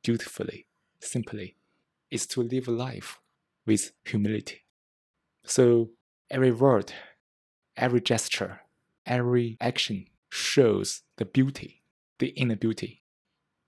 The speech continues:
And such a mind does not crave for pleasure anymore, because such a beautiful life has its joy. The mind can perceive the joy at each moment.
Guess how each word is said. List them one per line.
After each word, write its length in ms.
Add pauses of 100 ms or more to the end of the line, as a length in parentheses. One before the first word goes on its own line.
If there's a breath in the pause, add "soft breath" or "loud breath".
(1040)
And 220 (380)
such 280
a 40
mind 460 (460)
does 180
not 460 (260)
crave 380
for 540 (140)
pleasure 540
anymore, 420 (440)
because 520 (140)
such 400
a 60
beautiful 360
life 460 (340)
has 160
its 160
joy. 360 (200)
The 80
mind 420
can 160
perceive 520
the 80
joy 440 (340)
at 100
each 200
moment. 440